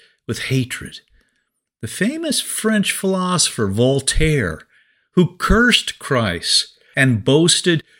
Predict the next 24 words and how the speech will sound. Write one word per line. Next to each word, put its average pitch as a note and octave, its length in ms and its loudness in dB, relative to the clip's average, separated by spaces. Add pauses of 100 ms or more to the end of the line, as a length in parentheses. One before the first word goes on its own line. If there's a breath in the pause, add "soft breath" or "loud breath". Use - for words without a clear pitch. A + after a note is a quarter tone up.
(140 soft breath)
"In A2 280 2
twenty E3+ 380 0
years, F#3 500 4
Christianity E3+ 960 -2
will D#3+ 140 4
be G3 220 4
no G#3+ 200 6
more. F3 560 2 (460 soft breath)
My E3 320 2
single F#3 760 4
hand D3 580 2 (180 soft breath)
shall B2+ 200 -2
destroy G#3 840 4
the C3+ 140 4
edifice B2 520 0
it A#2+ 160 -4
took - 300 -2
twelve C3+ 440 2
apostles A2 720 -4
to - 120 -8
rear." G2 540 -2 (880 soft breath)
When A2+ 120 -6
he G#2+ 100 -4
died, E3+ 500 -4